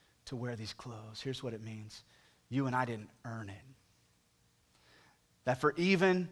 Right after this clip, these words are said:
dirty, rotten sinners who are broken like me,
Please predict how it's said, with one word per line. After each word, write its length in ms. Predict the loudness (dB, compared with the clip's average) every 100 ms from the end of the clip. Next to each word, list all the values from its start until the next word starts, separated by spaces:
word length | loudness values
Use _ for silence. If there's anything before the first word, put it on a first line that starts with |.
| -10 -20 _ 4
dirty, 540 | 8 10 8 6 4
rotten 600 | 4 8 8 8 2 -4
sinners 600 | -2 0 2 2 2 0
who 100 | -4
are 80 | -4
broken 480 | 2 2 2 -2 -4
like 240 | -4 -4
me, 720 | -4 -4 -4 -4 -6 -8 -12